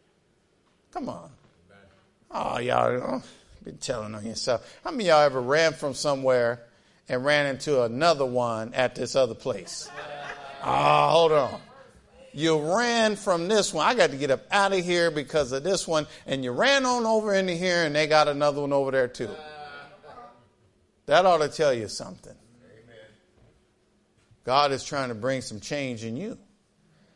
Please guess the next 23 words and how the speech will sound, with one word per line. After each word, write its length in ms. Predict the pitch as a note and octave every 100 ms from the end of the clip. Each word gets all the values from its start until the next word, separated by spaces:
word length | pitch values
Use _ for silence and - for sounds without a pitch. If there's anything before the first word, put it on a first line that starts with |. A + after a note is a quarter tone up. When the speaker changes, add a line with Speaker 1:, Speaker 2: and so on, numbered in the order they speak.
| _ _ _ _ _ _ _ _
Speaker 1:
But 160 | C#3+ D3+
now, 380 | D#3 D3 C#3 - - _ _ _ _ -
you 140 | C#3
gotta 240 | D#3 D3 A#2+
be 180 | A#2+
able 140 | D3+ B2+
to 40 |
quiet 300 | - D#3 C#3+
this 160 | B2+ A#2+
noise. 420 | D3+ G3+ C#3 A2
And 200 | C#3 B2
so, 260 | - C3+ A#2+
once 340 | A#2+ D#3 D#3
again, 300 | C#3+ E3+ C3+
your 140 | B2
soul 500 | A#2+ - F3 F#3+ D#3
can 240 | D3+ C#3 A#2+
trick 340 | - E3 -
you 240 | C#3+ C#3 C3+
and 160 | C3 -
contaminate 640 | A2 - D3+ C#3+ C#3 C3+
your 100 | A#2+
prayers 800 | - - E3 D3 B2 A2+ A#2